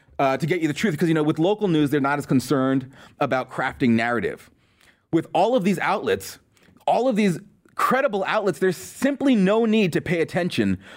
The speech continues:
to what the clowns at M S N B C and N B C and C N N and New York Times and Washington Post are saying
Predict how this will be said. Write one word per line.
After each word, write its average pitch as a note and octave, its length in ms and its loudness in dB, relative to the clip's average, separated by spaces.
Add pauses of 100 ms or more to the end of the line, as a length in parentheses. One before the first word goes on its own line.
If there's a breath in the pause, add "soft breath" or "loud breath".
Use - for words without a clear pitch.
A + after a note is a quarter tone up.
to E3+ 80 2
what D#3+ 160 0
the E3+ 60 -4
clowns A2+ 640 -4 (200 loud breath)
at C#3+ 180 -2
M E3 200 0
S D#3+ 100 -2
N D#3 100 2
B D3 80 2
C C3+ 420 0 (140 loud breath)
and C#3+ 180 -2
N E3 160 0
B D3 120 4
C B2+ 340 2 (120)
and G2+ 180 -6
C F#3 160 2
N E3+ 100 0
N D#3+ 180 2
and A2+ 140 2
New C#3+ 80 4
York E3 160 2
Times D3 260 0
and B2 100 2
Washington B2 680 0 (180)
Post C3+ 480 -6 (440 soft breath)
are C#3+ 120 0
saying A2+ 440 -4